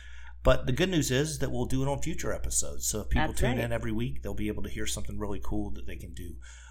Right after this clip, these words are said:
Speaker 1: Um, we wanna talk about, uh, our episode next week. We have, uh, Kelsey Harrison with Oh Happy Day Photo Booth.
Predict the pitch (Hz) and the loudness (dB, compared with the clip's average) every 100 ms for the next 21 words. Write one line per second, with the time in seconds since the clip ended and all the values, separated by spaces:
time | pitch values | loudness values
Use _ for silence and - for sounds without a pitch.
0 | - - 139 135 131 131 131 135 135 196 | -18 0 2 4 4 2 0 0 0 0
1 | 190 151 156 147 131 120 - 120 113 107 | 4 4 4 2 2 2 2 0 0 0
2 | - 113 101 127 - 135 120 151 - - | 0 0 0 4 4 4 2 0 0 0
3 | 98 98 - 120 120 110 110 110 107 107 | -2 0 0 2 2 2 0 0 0 0
4 | 98 - 151 175 - - - 160 131 - | -2 -2 0 2 2 2 0 0 2 2
5 | 147 - - - - - - - 98 - | 2 -2 -6 -6 -6 -6 -6 0 2 4
6 | 135 143 147 139 127 127 - 139 131 113 | 2 2 0 0 0 0 0 2 2 2
7 | - - - - | 0 0 -4 -6